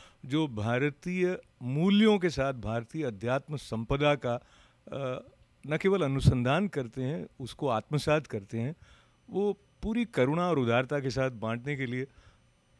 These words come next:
भारत से सात समुंदर पार अमेरिका तक पधारते हैं। और हमारा सौभाग्य है कि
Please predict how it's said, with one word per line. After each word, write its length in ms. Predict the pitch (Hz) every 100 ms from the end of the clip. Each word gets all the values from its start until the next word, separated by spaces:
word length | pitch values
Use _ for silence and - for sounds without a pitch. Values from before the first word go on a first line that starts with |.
| _
भारत 400 | 113 113 135 160
से 260 | - 151 160
सात 340 | - 127 135
समुंदर 460 | - 139 147 165 170
पार 440 | 123 123 123 127 -
अमेरिका 600 | 127 123 135 131 120 117 - _
तक 140 | - 110 -
पधारते 460 | 101 113 131 139
हैं। 120 | 117 135 - _ _ -
और 360 | 139 143 - _ 117
हमारा 300 | 131 139 143
सौभाग्य 580 | - 107 131 170 160
है 80 | 143
कि 580 | 160 _ - 156 151